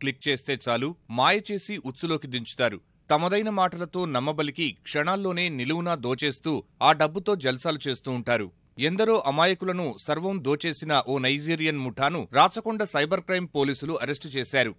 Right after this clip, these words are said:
ఢిల్లీ కేంద్రంగా Facebook వేదికగా మహిళలు, పురుషులు, యువతతో స్నేహం చేసి అందిన కాడికి దోచుకుంటున్న అంతర్జాతీయ ముఠా ఆట కట్టించారు.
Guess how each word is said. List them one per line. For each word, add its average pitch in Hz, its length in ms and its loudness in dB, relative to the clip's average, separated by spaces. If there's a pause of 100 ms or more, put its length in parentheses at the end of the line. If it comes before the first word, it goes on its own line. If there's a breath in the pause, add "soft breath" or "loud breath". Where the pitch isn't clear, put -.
(220)
ఢిల్లీ 190 300 0
కేంద్రంగా 190 640 0 (120)
Facebook 170 420 -2
వేదికగా 165 580 2
మహిళలు, 160 680 0
పురుషులు, 156 520 -2 (100)
యువతతో 165 480 -4
స్నేహం 139 500 -4
చేసి 147 340 -2 (160)
అందిన 180 320 0
కాడికి 208 340 0
దోచుకుంటున్న 170 680 -2
అంతర్జాతీయ 180 640 -2
ముఠా 139 300 0
ఆట 131 360 2
కట్టించారు. 127 560 0